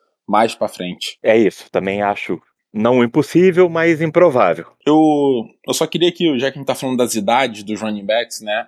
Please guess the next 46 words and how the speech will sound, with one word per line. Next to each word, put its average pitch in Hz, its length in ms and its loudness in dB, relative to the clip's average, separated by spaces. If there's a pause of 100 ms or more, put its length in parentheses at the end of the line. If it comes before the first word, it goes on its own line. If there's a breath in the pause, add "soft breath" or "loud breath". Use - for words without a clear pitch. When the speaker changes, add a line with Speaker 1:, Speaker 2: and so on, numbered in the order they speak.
Speaker 1:
é, 104 320 -2
dar 110 180 0
um 113 160 -6 (280)
contexto 113 500 -6
no 110 80 -4
que 113 100 -8
a - 20 0
gente 110 120 -4
fala 104 260 -2
tanto 104 280 -6
de 104 100 -2
running 104 220 -2
backs 95 280 -2
serem 104 340 -2
novos, 82 420 -4
né? 104 160 -2 (420)
No, 117 880 2
pegando 143 280 2
a 151 40 4
lista 135 200 -2
do 113 60 -6
Fantasy 113 400 -4
Pros, 113 500 -2 (140)
dos 117 240 -2
primeiros 117 760 0 (600)
vinte, 123 680 -2
dos 135 140 -2
primeiros 135 300 0
trinta 226 380 2
e 160 60 2
três - 600 -4 (640)
running 113 260 0
backs 104 300 0
na 101 120 -6
lista, 101 420 -4
o 127 240 2
único 151 480 -6
acima 107 420 -2
de 110 100 -6
vinte 120 200 -2
e - 20 -4
seis 120 280 0
anos 117 400 -2
é 117 80 2
o 117 80 2
Derrick 113 360 -2